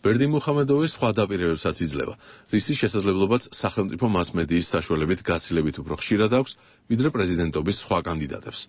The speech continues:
ამიტომაც უწინასწარმეტყველებენ მას გამარჯვებას. თუმცა არა მარტო ამიტომ.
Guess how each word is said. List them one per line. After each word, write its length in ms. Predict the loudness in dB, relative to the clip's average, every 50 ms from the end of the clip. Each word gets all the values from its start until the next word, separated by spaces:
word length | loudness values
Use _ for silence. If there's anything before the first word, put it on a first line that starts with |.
| _ _ -20 -20 -18 -18 -18 -12 -4
ამიტომაც 520 | 0 2 4 4 4 4 4 2 2 2 0
უწინასწარმეტყველებენ 960 | 0 0 0 0 0 0 0 0 0 2 0 0 0 0 0 0 0 0 0
მას 180 | 2 2 0 0 -2
გამარჯვებას. 720 | -4 -4 -2 0 0 -2 -2 -2 -2 -2 -2 -2 -6 -8 -10 -12 _ _ _ _ _ -10
თუმცა 420 | -4 -2 -2 2 2 2 2 2
არა 220 | 0 -2 0 0 0
მარტო 260 | 0 -2 0 0 0
ამიტომ. 400 | 0 0 -2 -4 -8 -10 -14